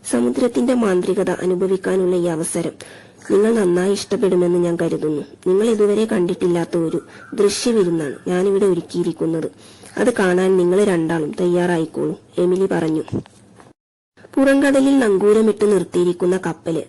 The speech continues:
തിരമാലയിൽ കൂടി വീണ്ടും പതിയെ ഒഴുകി തുടങ്ങി. "ഇതാ, ഇവിടേക്ക് നോക്കൂ," കണ്ണുകളിൽ ആവേശത്തിന്റെ തിളക്കവുമായി എമിലി വെള്ളത്തിലേക്ക് വിരൽ ചൂണ്ടി. സിദ്ധാർത്ഥിനെയും നീലിമയെയും അടുത്തേക്ക് വിളിച്ചു. അവർ ചൂണ്ടിക്കാണിച്ച സ്ഥലത്തേക്ക് നോക്കി. ശാന്തമായ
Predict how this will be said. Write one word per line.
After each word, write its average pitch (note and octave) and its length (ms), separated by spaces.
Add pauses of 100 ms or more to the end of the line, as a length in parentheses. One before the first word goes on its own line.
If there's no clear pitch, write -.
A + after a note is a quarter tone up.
(140)
തിരമാലയിൽ G#3+ 500
കൂടി A3 300
വീണ്ടും F3 480
പതിയെ F3 320
ഒഴുകി E3 420
തുടങ്ങി. D3 300 (600)
"ഇതാ, F#3 300 (260)
ഇവിടേക്ക് G3 420
നോക്കൂ," G3+ 340 (280)
കണ്ണുകളിൽ G#3+ 480
ആവേശത്തിന്റെ G3 600
തിളക്കവുമായി E3 720 (440)
എമിലി G#3 320
വെള്ളത്തിലേക്ക് F#3+ 720
വിരൽ F3 340
ചൂണ്ടി. E3+ 300 (540)
സിദ്ധാർത്ഥിനെയും A#3+ 680
നീലിമയെയും F3+ 640
അടുത്തേക്ക് F#3+ 460
വിളിച്ചു. E3+ 360 (220)
അവർ B3 180
ചൂണ്ടിക്കാണിച്ച G3 640
സ്ഥലത്തേക്ക് F#3 600
നോക്കി. - 240
ശാന്തമായ G3+ 680